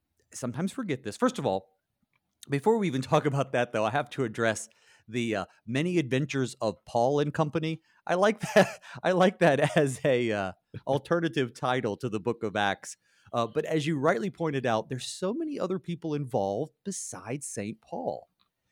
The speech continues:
Uh, and so we're gonna hear, we're gonna see people like this Jason guy. Whoever talks about Jason?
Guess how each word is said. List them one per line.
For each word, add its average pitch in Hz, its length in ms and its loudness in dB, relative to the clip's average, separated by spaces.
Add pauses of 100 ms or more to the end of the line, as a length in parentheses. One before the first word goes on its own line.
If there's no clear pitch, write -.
(300)
Uh, 156 260 0
and 156 160 -2
so 170 160 2
we're 160 200 0
gonna 170 160 -2
hear, 220 420 -4
we're 175 120 2
gonna 175 160 -2
see 226 300 -6
people 165 240 -8
like 156 180 -6 (120)
this 135 220 -8
Jason 180 560 -2
guy. 107 200 4
Whoever 196 280 0
talks 226 320 2
about 247 240 0
Jason? 214 600 -4